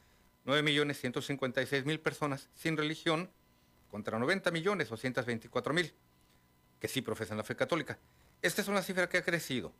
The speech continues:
Hasta mil novecientos noventa, los no creyentes ascendían a un millón seiscientos un mil cuatrocientos uno. En el año dos mil ascendieron a dos millones ochocientos sesenta mil. En el dos mil diez,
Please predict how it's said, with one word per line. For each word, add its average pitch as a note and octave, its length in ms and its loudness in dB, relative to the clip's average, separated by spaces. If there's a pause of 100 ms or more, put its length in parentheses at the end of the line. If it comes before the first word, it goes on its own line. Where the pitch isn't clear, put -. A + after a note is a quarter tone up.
(540)
Hasta C3+ 600 0
mil D#3 120 0
novecientos F#3+ 280 -2
noventa, C#3+ 460 2 (460)
los B2+ 160 -4
no E3+ 140 2
creyentes C3+ 760 0 (320)
ascendían C3 500 2
a B2+ 60 2
un C3 120 0
millón B2 320 0
seiscientos G#2+ 640 -8
un A2+ 160 2
mil C#3+ 220 0 (500)
cuatrocientos A2 680 -6
uno. D#3 260 0 (560)
En A#2+ 140 -2
el C#3 80 4
año E3+ 200 2
dos E3 200 -2
mil D#3+ 240 2 (420)
ascendieron C3 640 0
a A#2+ 60 2
dos C3+ 220 -2
millones B2+ 500 -2 (260)
ochocientos A#2+ 680 -4
sesenta B2 440 -2
mil. E3+ 240 2 (640)
En C3+ 120 2
el C3 140 2
dos C#3+ 160 0
mil G#3 160 2
diez, D#3 460 2